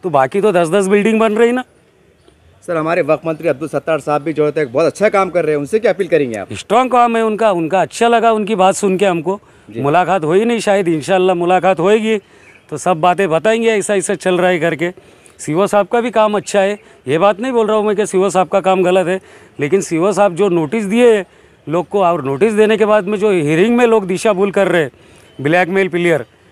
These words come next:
Speaker 1: क्या हमने यहाँ नहीं यहाँ काम किए, यहाँ नहीं यहाँ काम किए, हमने तो उसके पूरे पुरावे दे दिए, कहाँ काम हुआ, कहाँ नहीं।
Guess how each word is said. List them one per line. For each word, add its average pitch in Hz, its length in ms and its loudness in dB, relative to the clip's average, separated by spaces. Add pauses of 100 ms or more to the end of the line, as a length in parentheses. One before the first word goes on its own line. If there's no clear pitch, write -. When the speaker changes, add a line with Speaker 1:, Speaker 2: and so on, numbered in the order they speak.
(100)
Speaker 1:
क्या 185 100 0
हमने 180 240 -2
यहाँ 165 260 0
नहीं 196 180 0
यहाँ 165 220 4
काम 180 240 0
किए, 175 200 0
यहाँ 165 240 2
नहीं 180 160 0
यहाँ 170 220 2
काम 175 240 -2
किए, 160 220 -4 (400)
हमने 139 240 0
तो 208 100 4
उसके 220 200 0
पूरे 220 240 2
पुरावे 240 360 4
दे 208 160 -2
दिए, 190 220 -2 (460)
कहाँ 175 220 2
काम 185 240 2
हुआ, 180 240 2
कहाँ 175 240 2
नहीं। 180 200 0